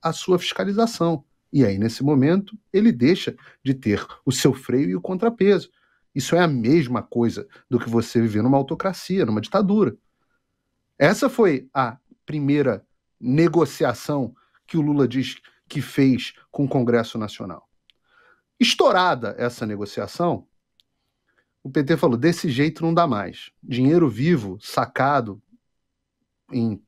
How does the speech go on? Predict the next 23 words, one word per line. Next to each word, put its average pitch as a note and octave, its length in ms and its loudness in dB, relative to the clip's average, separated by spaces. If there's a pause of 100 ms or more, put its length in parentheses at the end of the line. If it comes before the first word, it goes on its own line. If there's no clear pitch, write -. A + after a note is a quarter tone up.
(160)
por G#2+ 320 -10
agência A#2 400 0
de A2 60 -6
publicidade, G#2+ 760 -2
pelo, A2 200 -10
por - 180 -10
o A#2 60 -4
nosso A#2 380 -4 (460)
lavador A2+ 480 0
de G#2+ 60 -8
dinheiro G#2+ 260 -4
Marcos G#2+ 240 -4
Valério, B2 340 0
não C#3 140 0
dá C#3+ 160 2
mais. F#2 400 -6 (800)
Vamos B2 260 2
mudar C#3+ 320 2
a C#3 40 0
relação C#3 400 -6
com D3 100 -14
o - 40 -16
Congresso." B2+ 580 -4